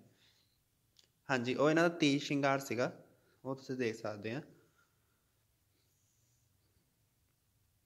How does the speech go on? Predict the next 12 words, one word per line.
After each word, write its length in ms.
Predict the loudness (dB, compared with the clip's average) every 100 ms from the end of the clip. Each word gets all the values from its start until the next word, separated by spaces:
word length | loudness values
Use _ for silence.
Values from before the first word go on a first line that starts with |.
| _ _ _ _ _ _ _ -20 -20 _ -20 -20 -12 -2
ਤੇ 120 | 0
ਇਸ 280 | 2 0 4
ਤਰ੍ਹਾਂ 180 | 6 6
ਆਪਾਂ 200 | 6 2
ਇਹਨਾਂ 160 | 2
ਦੇ 60 | 0
ਹੱਥ 220 | 0 -2
'ਤੇ 260 | -2 0 0
ਹੈ 100 | 0
ਨਾ, 140 | 0
ਜਿੱਦਾਂ, 500 | 0 0 0 0 -2
ਜਿੱਦਾਂ 340 | -6 -8 -8